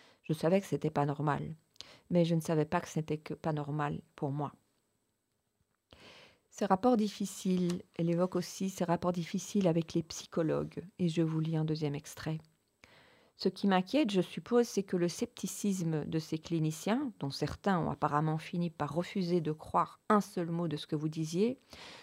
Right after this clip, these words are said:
rend difficile, sinon impossible, de vous soigner. Ils ne savent pas vraiment quelle tactique adopter avec quelqu'un qu'ils soupçonnent, ni plus ni moins, de tout inventer. » De tout inventer, oui. Quelle expression gênante, oui.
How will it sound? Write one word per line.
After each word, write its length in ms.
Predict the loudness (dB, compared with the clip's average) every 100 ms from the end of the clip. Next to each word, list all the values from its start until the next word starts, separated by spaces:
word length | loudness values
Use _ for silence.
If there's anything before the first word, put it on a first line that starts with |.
| -12
rend 200 | 2 4
difficile, 540 | 4 2 -2 2 0
sinon 320 | 2 0 0 0
impossible, 520 | 0 2 0 0 0
de 100 | 2
vous 100 | 2
soigner. 520 | 0 0 2 2 0 -2 _ _ _ _ -20 -20 -10
Ils 120 | 2 4
ne 80 |
savent 340 | 6 4 2 0
pas 160 | 0
vraiment 400 | 2 2 2 2
quelle 180 | 0 -2
tactique 460 | -2 -4 -4 -8 -2
adopter 420 | 0 0 2 2
avec 200 | 2 0
quelqu'un 360 | -2 -2 0 0
qu'ils 220 | 0 -2
soupçonnent, 580 | -2 -6 0 0 2 2
ni 160 | 4 4
plus 460 | 2 -2 -2 -2 -2
ni 160 | 2
moins, 300 | 2 2 0 0
de 100 | 2
tout 240 | 2 2 2
inventer. » 560 | 2 0 -2 -4 -6 _ _ _ _ _ -2
De 120 | -2
tout 220 | 0 0
inventer, 460 | 2 -2 -8 -16 _ _
oui. 160 | -6 -6 _ _ _ _ _ _ _ -2
Quelle 140 | -2
expression 440 | -2 -6 -8 -4 -2
gênante, 560 | -2 -2 -6 -12 -20 _
oui. 160 | -8